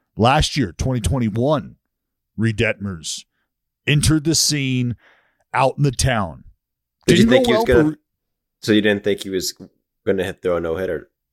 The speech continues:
Speaker 2: a month later, did you?
Speaker 1: Well, well, Joey, that was, that was last year, twenty twenty-one.
Speaker 2: Okay. Last year. I forgot
Speaker 1: Yeah.
Speaker 2: about that.
Speaker 1: Yeah, twenty twenty-one. So he did
Speaker 2: Sorry,
Speaker 1: beat
Speaker 2: Ross.
Speaker 1: last Yeah.
Speaker 2: What's his name?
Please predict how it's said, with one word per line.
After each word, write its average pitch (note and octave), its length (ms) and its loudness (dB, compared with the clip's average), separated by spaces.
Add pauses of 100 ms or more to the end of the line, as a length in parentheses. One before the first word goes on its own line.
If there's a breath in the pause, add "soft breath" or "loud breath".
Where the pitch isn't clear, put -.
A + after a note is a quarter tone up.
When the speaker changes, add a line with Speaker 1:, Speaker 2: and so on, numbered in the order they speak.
(120)
Speaker 2:
a E2 60 -10
month D#2 260 -8
later, F#2+ 220 -2
did D#2 260 -12
you? - 140 -20 (1000)
Speaker 1:
Well, E3 220 4
well, D3+ 240 0 (140)
Joey, C#3+ 280 0
that C#3 160 -2
was, C3+ 400 -2
that B2+ 140 -2
was B2 120 -2
last A#2+ 320 -2
year, - 220 -20 (800)
twenty B2 240 2
twenty-one. G#2+ 320 2 (100)
Speaker 2:
Okay. - 100 -14 (540)
Last D2+ 340 -4
year. - 220 -12 (140)
I F2 80 -6
forgot A2 200 0
Speaker 1:
Yeah. G2 120 2
Speaker 2:
about - 260 -18
that. - 120 -20 (520)
Speaker 1:
Yeah, G#2+ 240 2
twenty B2 220 0
twenty-one. F#2 460 -4 (340)
So A2+ 140 0
he A#2 60 4
did A#2+ 60 2
Speaker 2:
Sorry, A#2+ 200 8
Speaker 1:
beat G2 80 4
Speaker 2:
Ross. E2 200 2 (220)
Speaker 1:
last - 40 -20 (1120)
Yeah. G2 100 2
Speaker 2:
What's A2 160 0
his C3 100 -4
name? C#3+ 200 2